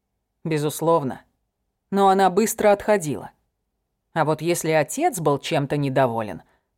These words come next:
он смотрел на нас так, что отпадала любая надобность подкреплять этот взгляд словами.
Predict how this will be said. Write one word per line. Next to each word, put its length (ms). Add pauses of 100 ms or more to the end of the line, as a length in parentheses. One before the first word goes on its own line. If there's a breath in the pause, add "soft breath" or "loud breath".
он 200
смотрел 520
на 120
нас 260
так, 240
что 220
отпадала 580
любая 420
надобность 640
подкреплять 680
этот 220
взгляд 420
словами. 640